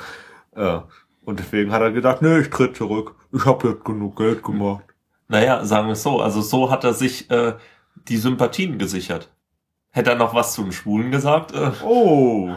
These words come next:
Speaker 1: dann wär er, ja, gesungen.
Speaker 2: Aber der lebt noch, ne?
Speaker 1: Ja,
Speaker 2: Oder
Speaker 1: ja,
Speaker 2: ist er
Speaker 1: der
Speaker 2: tot?
Speaker 1: ist, äh, der ist irgendwie,
Speaker 2: Man hört nix mehr.
Speaker 1: äh,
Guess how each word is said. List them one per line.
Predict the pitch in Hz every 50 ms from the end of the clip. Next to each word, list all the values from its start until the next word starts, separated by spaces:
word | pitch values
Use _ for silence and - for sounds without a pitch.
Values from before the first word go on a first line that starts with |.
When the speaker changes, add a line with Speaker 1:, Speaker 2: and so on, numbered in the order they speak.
| 90 - -
Speaker 1:
dann | 113 110 110
wär | 117 123 120 113
er, | 113 107 104 101 95 92 - - _ _ _ _ _ _ _ _ _ _ _ _ - - - - - - - _ _ _ _ _ _ _ _ _ _ _ - _ _ _ -
ja, | 95 85 - 73 - _ - - _ _ - _
gesungen. | - 117 101 107 95 92 107
Speaker 2:
Aber | 104 107 107
der | - - -
lebt | - - 170 - - -
noch, | - 87 - -
ne? | 98 95 - - - _ _ _ _ _ _ _ _ _ _ _ _ _
Speaker 1:
Ja, | 127 131
Speaker 2:
Oder | 139 156
Speaker 1:
ja, | 160 151 135
Speaker 2:
ist | 110
er | 127 117
Speaker 1:
der | 113 98 92
Speaker 2:
tot? | 92 90
Speaker 1:
ist, | - - _ _ - -
äh, | 101 101
der | 98 113 107 -
ist | - 110 - -
irgendwie, | - 107 107 104 101 104 104 104
Speaker 2:
Man | 101 98 95 101
hört | 123 123 -
nix | 117 - - -
mehr. | 104 95 92 - 90
Speaker 1:
äh, | 110 110